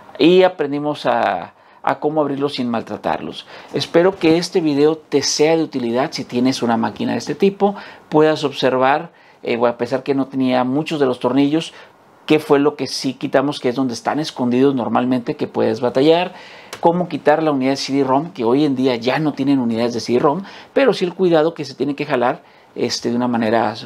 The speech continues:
firme, con cuidado. Y pues una vez que quitamos los esquineritos y que quitamos los tornillos,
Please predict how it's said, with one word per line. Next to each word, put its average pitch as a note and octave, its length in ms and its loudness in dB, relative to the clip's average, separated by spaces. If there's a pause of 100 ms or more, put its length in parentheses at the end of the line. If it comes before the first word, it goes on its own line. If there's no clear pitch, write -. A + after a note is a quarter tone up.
(120)
firme, D#3 560 0 (320)
con - 160 -4
cuidado. B2 560 2 (440)
Y F3+ 300 4
pues D#3 240 -2
una D3+ 120 2
vez D3+ 140 2
que E3 60 -10
quitamos C#3+ 400 -2
los C3+ 140 -2
esquineritos C3+ 800 0
y - 40 -12
que A2+ 80 -12
quitamos A#2+ 320 0
los B2+ 120 -2
tornillos, D3+ 520 0